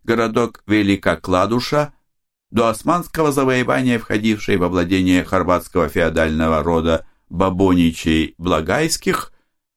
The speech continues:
сюда, в широкую полосу христианско-исламского пограничья, южнославянский эпос в середине семнадцатого столетия поселил народных героев Муйо, Мустафу, Халила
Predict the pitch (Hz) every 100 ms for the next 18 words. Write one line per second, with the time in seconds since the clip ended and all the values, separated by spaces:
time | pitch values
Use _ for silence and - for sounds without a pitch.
0 | _ _ _ - 143 165 190 135 120 123
1 | 123 113 104 98 107 101 - 107 98 95
2 | - 107 98 - 90 85 87 90 82 -
3 | 85 78 82 78 95 147 - 90 82 -
4 | 113 117 113 110 104 113 120 110 104 101
5 | 135 147 135 - - 127 113 113 123 117
6 | 110 110 110 110 - - 98 95 - 98
7 | 101 95 101 101 - _ _ _ 135 117
8 | 120 143 170 117 113 123 113 107 87 87
9 | 90 101 98 87 - - - _ 95 101
10 | 104 87 90 107 139 175 - _ _ _
11 | _ _ - 95 - 107 101 - 104 113
12 | - _ _ _ _ - 113 95 90 113
13 | 160 170 170 147